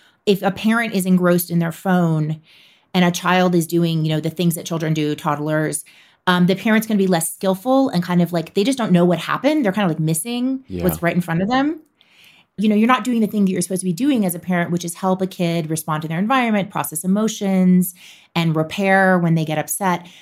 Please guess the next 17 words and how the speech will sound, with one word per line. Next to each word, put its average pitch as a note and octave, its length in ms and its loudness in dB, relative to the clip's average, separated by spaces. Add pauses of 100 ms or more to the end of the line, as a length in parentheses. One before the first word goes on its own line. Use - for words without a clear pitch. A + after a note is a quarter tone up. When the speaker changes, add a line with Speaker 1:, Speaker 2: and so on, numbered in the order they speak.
(100)
Speaker 1:
And F#3+ 140 4
so G#3+ 200 -2
it A3 120 0
just C#4 160 -10
kind D4+ 160 -2
of, C4 40 2
like, A3+ 160 0
lowers F#3+ 460 4
the, E3 100 -6 (120)
the E3 180 -2
quality E3 540 0
of D#3 80 -4
parenting D#3 680 -6 (240)
Speaker 2:
Yeah. F3 280 0
Speaker 1:
in E3+ 60 2
the D#3+ 80 0
house. - 500 -6